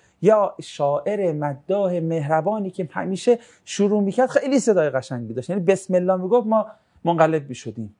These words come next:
اصلاً یک غضبی در چهره. این یعنی رسوم و سنن و فرهنگ و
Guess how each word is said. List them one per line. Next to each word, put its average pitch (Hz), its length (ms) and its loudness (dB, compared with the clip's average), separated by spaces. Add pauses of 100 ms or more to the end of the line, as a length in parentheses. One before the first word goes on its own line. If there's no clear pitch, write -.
(1040)
اصلاً - 260 -14 (120)
یک - 460 -16
غضبی - 640 -18
در - 220 -16
چهره. - 220 -20 (680)
این 269 120 4
یعنی 302 260 2
رسوم 180 460 -2
و 160 60 -2
سنن 165 380 -2
و 156 40 0
فرهنگ 160 440 2
و 262 200 4